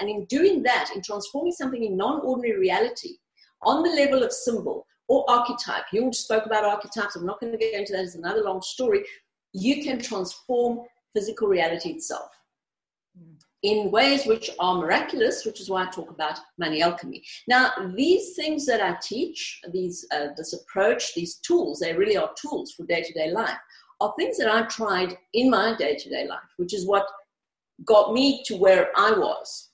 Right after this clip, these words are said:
Speaker 1: or am or will be. <laughs>
Speaker 2: It's how you
Speaker 1: Um,
Speaker 2: created your, your process.
Speaker 1: Exactly.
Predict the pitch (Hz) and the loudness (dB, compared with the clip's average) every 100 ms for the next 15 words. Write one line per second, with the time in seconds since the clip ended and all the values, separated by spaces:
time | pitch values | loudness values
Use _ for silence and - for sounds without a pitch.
0 | - 147 - _ _ 160 147 - - - | -8 -8 -8 _ _ -2 -2 -4 -12 -12
1 | - - _ - 294 226 160 - _ 466 | -12 -14 _ 0 0 0 -4 -6 _ -10
2 | - - - - 254 - 311 214 208 208 | -10 -16 -16 -8 -8 -6 2 4 6 2
3 | 202 247 233 247 - 240 196 220 208 202 | -4 -8 -10 -10 -14 -18 -14 -12 -10 -12
4 | - 208 208 202 196 196 196 - - 262 | -12 -10 -8 -8 -10 -10 -12 -16 -10 -8
5 | 262 214 202 - - | 2 4 4 0 -10